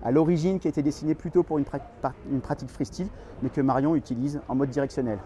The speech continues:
en reculant, euh, sa position de fixation sur les inserts. Mais elle est twin,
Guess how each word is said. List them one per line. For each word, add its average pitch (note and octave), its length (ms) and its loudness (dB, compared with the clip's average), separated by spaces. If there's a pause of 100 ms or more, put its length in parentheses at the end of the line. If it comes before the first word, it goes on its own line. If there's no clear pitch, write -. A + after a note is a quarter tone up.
(120)
en A#2 100 -2
reculant, B2+ 500 -2 (100)
euh, A2 160 -6
sa - 160 -4
position A#2+ 340 -4
de B2+ 60 -4
fixation - 320 -6
sur C#3 140 -8
les B2 120 -2
inserts. D3+ 280 -6 (580)
Mais C#3+ 260 4 (100)
elle C3 120 0
est C3+ 100 0
twin, F3 280 0